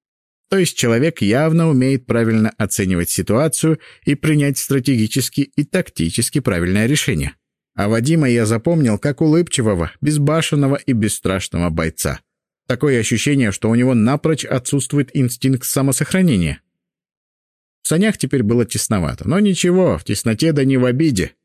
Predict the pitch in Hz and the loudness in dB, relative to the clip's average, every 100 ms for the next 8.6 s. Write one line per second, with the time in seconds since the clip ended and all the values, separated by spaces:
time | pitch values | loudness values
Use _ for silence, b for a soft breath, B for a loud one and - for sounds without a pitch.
0 | _ _ - 113 185 196 147 127 98 98 | _ _ -6 -2 0 2 2 2 0 2
1 | 131 165 170 175 113 95 98 95 92 92 | 2 2 2 2 2 2 0 0 0 -2
2 | - 101 98 82 - - - _ _ - | -2 -2 0 -4 -4 -8 -10 _ _ -6
3 | 85 110 127 90 107 139 131 92 147 151 | -2 0 0 0 0 0 2 2 2 2
4 | 151 135 120 - 113 104 80 82 - _ | 2 2 2 0 0 0 0 -2 -6 _
5 | _ 254 220 160 120 76 78 98 165 - | _ 0 2 2 2 -2 -2 -2 -2 -2
6 | 147 143 143 143 - 101 76 85 92 117 | -2 2 2 2 0 0 0 0 0 0
7 | 95 64 - _ _ _ _ - 151 165 | -2 -4 -8 _ _ _ _ -4 0 0
8 | 160 139 131 101 78 | 0 0 0 0 -2